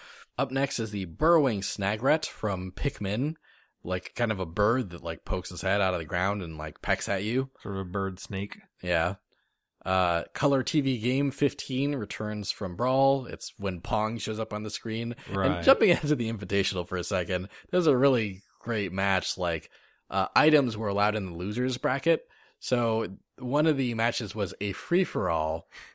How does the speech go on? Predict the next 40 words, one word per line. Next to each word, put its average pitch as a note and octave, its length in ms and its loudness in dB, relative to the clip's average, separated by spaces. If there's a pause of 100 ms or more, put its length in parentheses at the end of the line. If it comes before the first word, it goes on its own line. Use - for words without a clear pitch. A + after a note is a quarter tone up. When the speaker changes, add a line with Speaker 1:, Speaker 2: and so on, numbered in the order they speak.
(380)
Speaker 1:
Uh, F2+ 380 0
I F2+ 60 -6
think C3+ 240 -4
Plup A#2+ 320 2
was G2 140 -4
down G#2+ 280 0
there. G#2 320 4
I F#2 60 4
think G2 180 -6
Abadango F2+ 540 0
was E2+ 100 -4
down F2 280 -4
there. E2+ 420 -2
Speaker 2:
Mm-hmm. G#2 280 -2 (120)
Speaker 1:
Mango C3+ 420 2
was E2+ 240 -2
down D#2+ 300 -4
there. D#2 340 -4
Speaker 2:
Right. G2+ 380 -2 (240)
Speaker 1:
And G#2+ 120 0
there's, C3 280 0 (240)
there's - 180 -4
a - 60 -4
point A#2+ 500 0 (380)
where G#2+ 300 6
Mango A#2+ 440 2
just G#2+ 240 -2
gets A2 180 0 (100)
owned G#2+ 360 2
by, F2+ 320 2
like, F2 320 0 (120)
ten C#3+ 400 0
items A#2 440 2
in A#2 240 -2
a A2 40 2
row, F#2+ 460 6
just F#2 140 -4
in G2 60 -6
quick - 180 0
succession. G#2 640 2